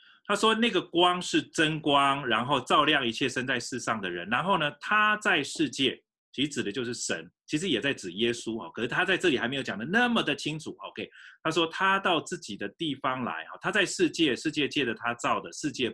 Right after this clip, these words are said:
不认识他。他到自己的地方来，自己的人倒不接待他。他在提醒我们一个事实，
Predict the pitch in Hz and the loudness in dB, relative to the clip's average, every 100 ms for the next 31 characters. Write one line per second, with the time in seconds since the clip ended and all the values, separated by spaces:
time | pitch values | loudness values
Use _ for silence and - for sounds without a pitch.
0 | - 107 110 131 175 147 120 120 - 113 | -4 -6 -4 -2 0 0 -2 -10 -4 -4
1 | 117 - _ - - 175 135 202 - 104 | -4 -12 _ -4 0 0 0 -4 -6 -6
2 | 104 139 - 127 120 92 98 185 180 - | -4 -6 -4 -2 -2 -4 -4 -8 -8 -10
3 | 101 92 92 104 - 151 110 95 123 107 | -8 -8 -8 -8 0 2 2 -2 -8 -8
4 | - 101 101 104 90 - 85 _ _ _ | -6 -6 -4 -4 -6 -12 -12 _ _ _
5 | _ - 208 214 180 - 175 175 139 147 | _ 0 2 2 0 -2 -2 0 -2 0
6 | 117 107 113 127 123 - 127 - 110 | -2 -2 -4 -2 -2 -2 -4 -4 -12